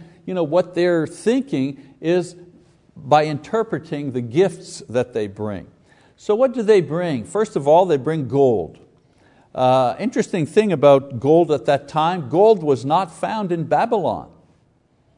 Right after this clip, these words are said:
It was a, very expensive. Some, somebody had to buy it. It was the property of kings,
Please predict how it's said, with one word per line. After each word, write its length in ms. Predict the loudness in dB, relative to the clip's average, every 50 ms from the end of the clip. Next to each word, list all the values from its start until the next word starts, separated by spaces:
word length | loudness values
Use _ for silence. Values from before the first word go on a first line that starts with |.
| _ _ _ _ _ _ _ _ _ _ _ _ _
It 40 | -8
was 160 | -6 -6 -4
a, 60 | -6
very 640 | -8 -8 -12 -16 -14 -6 -2 -2 0 0 0 0 -2
expensive. 640 | -4 -6 -8 -6 -6 -6 -6 -6 -8 -10 -12 -12
Some, 300 | -10 -10 -10 -10 -10 -10 -10
somebody 300 | -10 -8 -6 -4 -2 -2
had 120 | 0 -2
to 60 | -2
buy 360 | -4 -4 -2 -2 0 0 0
it. 400 | -2 -4 -8 -12 -18 -20 -20 -20 _ _ _ _ _ _ _ _ _ _ _ _ _ _ _ _ _ _ -2
It 160 | 0 0 2
was 160 | 2 0 0
the 120 | 0 -2 -6
property 580 | 0 4 4 4 4 4 2 2 2 2 2
of 160 | 0 -2 -4
kings, 580 | -8 -6 -4 -4 -2 -2 -2 -2 -2 -4 -6 -12